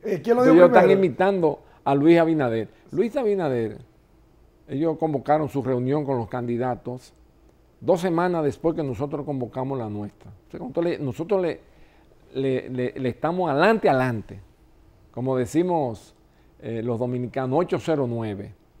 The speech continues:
Speaker 2: Estamos adelante, adelante de ellos. Cuando ellos vienen a hacer una cosa, es porque ya nosotros la hicimos. Luis Abinader, eh, después de un, una ponderación de todas las encuestas que hemos hecho, todas las mediciones,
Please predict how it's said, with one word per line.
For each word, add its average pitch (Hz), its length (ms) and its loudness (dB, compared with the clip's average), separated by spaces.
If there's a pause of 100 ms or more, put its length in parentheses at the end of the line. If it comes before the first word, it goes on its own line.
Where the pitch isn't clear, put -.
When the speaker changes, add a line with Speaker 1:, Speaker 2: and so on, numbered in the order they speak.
(160)
Speaker 2:
Estamos 175 340 0
adelante, 175 480 4
adelante 120 360 -4
de 107 140 -12
ellos. - 220 -16
Cuando 151 240 0
ellos 233 260 2
vienen 220 280 0
a 196 40 2
hacer 185 180 0
una 196 240 -2
cosa, 196 320 -8 (240)
es 151 120 -6
porque 156 200 -2
ya 151 140 -2
nosotros 147 400 -6
la 131 60 -4
hicimos. 101 480 -8 (720)
Luis 220 300 4
Abinader, 151 640 2 (720)
eh, - 100 -16
después 165 360 4
de 185 80 6
un, 165 680 -2
una 160 180 2
ponderación 139 1000 0
de 117 100 -6
todas 208 380 -2
las 170 160 -6
encuestas 151 480 -6
que 120 80 -8
hemos 131 260 -6
hecho, 107 160 -12
todas 196 260 -4
las 170 120 0
mediciones, 131 720 -2